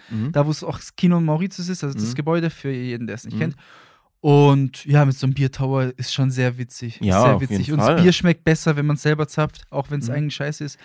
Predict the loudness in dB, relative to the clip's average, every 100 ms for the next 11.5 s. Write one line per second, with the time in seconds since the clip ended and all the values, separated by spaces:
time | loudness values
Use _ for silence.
0 | 2 6 6 4 0 -4 -2 -2 -2 0
1 | 0 0 -2 0 0 -2 -4 -4 -4 -2
2 | -2 -4 -8 -4 0 2 0 -4 -6 -6
3 | 2 6 6 6 4 0 -2 0 0 -2
4 | -4 -4 -2 -2 0 -2 0 -2 -2 -6
5 | -4 -4 -4 -6 -8 -6 -2 -2 -4 -12
6 | -16 _ _ -8 -2 -2 -2 -4 -2 0
7 | 0 -2 -6 _ _ _ _ _ 2 4
8 | 4 2 2 2 2 2 2 2 0 2
9 | 2 0 0 0 -2 -8 -8 -8 -8 -10
10 | -6 -4 -4 -6 -6 -6 -8 _ _ -8
11 | -6 -8 -6 -6 -8